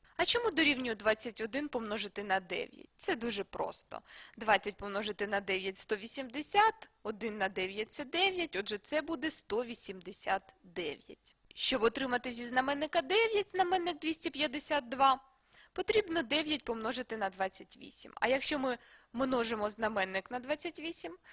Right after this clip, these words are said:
то маємо помножити на двадцять вісім і чисельник, щоб не змінити значення дробу. Отже, множимо ще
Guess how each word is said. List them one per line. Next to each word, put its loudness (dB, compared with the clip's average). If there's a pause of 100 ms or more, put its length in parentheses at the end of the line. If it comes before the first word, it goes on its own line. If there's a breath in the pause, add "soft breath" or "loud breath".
(160 loud breath)
то -2
маємо 6
помножити -4
на 2
двадцять -4
вісім -6 (140)
і -8
чисельник, 0
щоб -4
не -2
змінити -4
значення -4
дробу. -8 (800 soft breath)
Отже, 2
множимо 2
ще 2